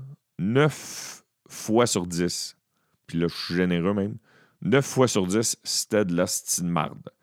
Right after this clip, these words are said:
Neuf fois sur dix, c'était cheap. Neuf fois sur dix, ça faisait à moitié ce que c'était supposé dire. Neuf fois sur dix, fallait que tu sois habile vraiment avec le cossin, ou il brisait, ou, euh, il faisait pas vraiment ce que ça disait dans la publicité.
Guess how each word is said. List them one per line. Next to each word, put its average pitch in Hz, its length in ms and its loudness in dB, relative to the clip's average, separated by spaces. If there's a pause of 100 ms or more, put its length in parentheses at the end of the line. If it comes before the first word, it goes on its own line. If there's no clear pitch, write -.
(320)
Neuf 120 220 2
fois 113 200 4
sur 92 160 2
dix, 92 140 0
c'était 87 280 2
cheap. 107 400 0 (300)
Neuf 98 220 0
fois 120 180 2
sur 98 160 0
dix, 98 140 0
ça 92 180 0
faisait 90 320 0
à 98 140 2
moitié 95 320 0
ce 98 80 -6
que 82 140 -2
c'était 85 180 -2
supposé 82 320 0
dire. 82 320 -2 (560)
Neuf 110 220 0
fois 107 220 2
sur 98 180 2
dix, 90 500 0 (480)
fallait 87 240 2
que - 60 -18
tu - 80 -2
sois 101 340 2
habile 113 680 0
vraiment 107 580 0
avec 110 220 -2
le 95 100 -2
cossin, 104 560 -2 (560)
ou 107 180 0
il 92 100 -2
brisait, 104 840 2
ou, 90 300 4
euh, 87 140 4
il 80 120 0
faisait 104 300 2
pas 139 140 2
vraiment 110 420 0
ce - 100 -4
que 98 120 -2
ça 87 200 0
disait 95 460 0
dans 107 80 2
la 87 80 4
publicité. 82 600 -2